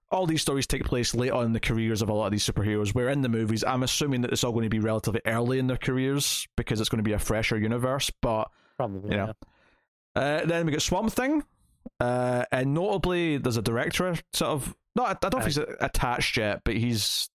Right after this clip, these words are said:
Speaker 1: in talks for.
Speaker 2: Yeah, and it's a good director too.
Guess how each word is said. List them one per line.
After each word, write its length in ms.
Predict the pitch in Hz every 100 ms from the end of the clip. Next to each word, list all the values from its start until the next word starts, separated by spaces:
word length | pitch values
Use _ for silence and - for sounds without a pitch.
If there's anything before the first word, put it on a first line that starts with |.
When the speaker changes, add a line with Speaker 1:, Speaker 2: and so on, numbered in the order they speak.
| -
Speaker 1:
in 160 | 139 131
talks 500 | 127 104 - - -
for. 380 | 98 87 92 -
Speaker 2:
Yeah, 300 | 117 104 98
and 100 | 113
it's 120 | 113
a 60 | 107
good 160 | 160
director 340 | 151 104 - 107
too. 240 | - 156